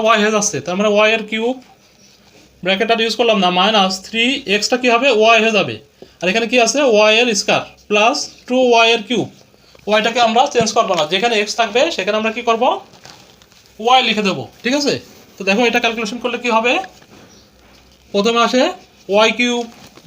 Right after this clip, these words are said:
মাইনাস, এটা গুণ করলে কি হবে? থ্রি ওয়াই এর কিউব, এখানে কি ছিল? প্লাস টু ওয়াই এর কিউব, equal to আমরা কি পাবো? থ্রি ওয়াই এর কিউব,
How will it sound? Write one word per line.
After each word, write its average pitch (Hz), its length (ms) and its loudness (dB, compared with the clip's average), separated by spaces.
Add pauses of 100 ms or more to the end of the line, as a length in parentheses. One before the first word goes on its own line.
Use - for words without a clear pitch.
(100)
মাইনাস, 214 440 2 (540)
এটা 202 160 -2
গুণ 233 140 -6
করলে 240 180 0
কি 240 120 0
হবে? 185 160 0 (200)
থ্রি 226 160 -2 (1080)
ওয়াই 208 200 4 (120)
এর 277 80 -2 (120)
কিউব, 233 300 0 (540)
এখানে 214 220 -2
কি 233 120 -2
ছিল? 220 120 0 (200)
প্লাস 208 260 2 (220)
টু 202 80 -2 (100)
ওয়াই 202 160 2 (100)
এর 285 80 -4 (140)
কিউব, 214 240 -2 (640)
equal 226 200 2
to 226 100 2
আমরা 226 160 -2
কি 247 120 0
পাবো? 233 160 4 (320)
থ্রি 220 140 -4 (140)
ওয়াই 226 220 4 (180)
এর 233 80 -2 (140)
কিউব, 240 260 -4